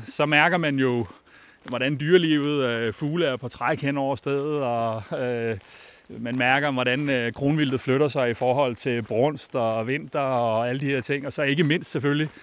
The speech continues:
at, øh, frem til og med, øh, efterårsferien, <laughs> der, der er vi ikke alene. Der, der er der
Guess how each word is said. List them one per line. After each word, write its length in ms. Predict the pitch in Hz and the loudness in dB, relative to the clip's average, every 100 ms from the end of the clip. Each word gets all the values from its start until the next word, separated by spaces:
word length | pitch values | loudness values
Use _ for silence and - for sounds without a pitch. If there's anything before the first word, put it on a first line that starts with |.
| - - - - | -20 -20 -20 -2
at, 280 | 131 123 | -2 0
øh, 220 | 143 131 117 | 2 2 2
frem 260 | 147 165 | 2 2
til 200 | 151 151 | 0 0
og 80 | 151 | 2
med, 320 | 135 143 156 | 2 2 2
øh, 100 | 127 | 2
efterårsferien, 720 | 127 - 151 131 156 135 135 | 2 0 -2 -2 -2 -2 -2
<laughs> 40 | 123 - | -6 -4
der, 100 | 160 120 - - - _ | -4 -4 -12 -20 -20 _
der 60 | 139 | 2
er 40 | |
vi 100 | 147 | 4
ikke 120 | 147 | 2
alene. 380 | 143 123 123 151 - - | 2 2 2 0 -6 -2
Der, 100 | 143 - 175 151 | -2 -2 -4 2
der 60 | 156 | 4
er 100 | 160 | 6
der 300 | 156 131 | 4 2